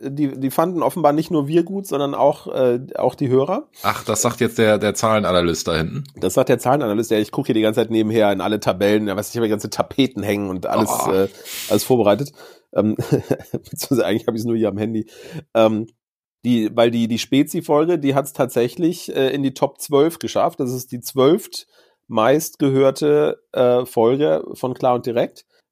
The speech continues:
Speaker 1: Ähm, finde ich eigentlich, äh, tatsächlich ganz gut.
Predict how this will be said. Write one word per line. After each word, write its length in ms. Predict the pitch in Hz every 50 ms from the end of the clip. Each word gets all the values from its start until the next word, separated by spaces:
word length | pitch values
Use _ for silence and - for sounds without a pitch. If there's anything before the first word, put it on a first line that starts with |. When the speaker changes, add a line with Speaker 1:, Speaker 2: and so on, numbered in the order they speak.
| _ _ _
Speaker 1:
Ähm, 520 | 135 123 123 127 127 127 123 135 135 - _ _ _ _ _ _ _ _ -
finde 240 | - - 127 139
ich 120 | 117 - -
eigentlich, 420 | 117 123 120 123 - - - - -
äh, 340 | - 120 117 113 117 120
tatsächlich 440 | 117 - 131 120 - 127 120 - -
ganz 160 | - 135 127
gut. 160 | 139 131 -